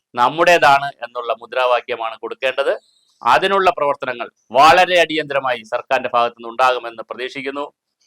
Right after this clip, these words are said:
തീർച്ചയായും ഈ അന്യാധീനപ്പെട്ട് കിടക്കുന്ന മൂന്നര ലക്ഷം ഹെക്ടർ ഭൂമിക്കും കേസ് പറഞ്ഞേണ്ടതാണെങ്കിൽ കേസ് പറഞ്ഞ്, അല്ലെങ്കിൽ നിയമത്തിലൂടെ തിരിച്ചെടുക്കുവാനുള്ള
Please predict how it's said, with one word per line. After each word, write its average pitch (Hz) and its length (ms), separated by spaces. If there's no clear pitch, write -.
തീർച്ചയായും 131 760
ഈ 135 180
അന്യാധീനപ്പെട്ട് 151 720
കിടക്കുന്ന 123 400
മൂന്നര 147 320
ലക്ഷം 143 380
ഹെക്ടർ 127 260
ഭൂമിക്കും 151 420
കേസ് 175 280
പറഞ്ഞേണ്ടതാണെങ്കിൽ 135 1080
കേസ് 131 200
പറഞ്ഞ്, 160 360
അല്ലെങ്കിൽ 123 400
നിയമത്തിലൂടെ 127 680
തിരിച്ചെടുക്കുവാനുള്ള 127 800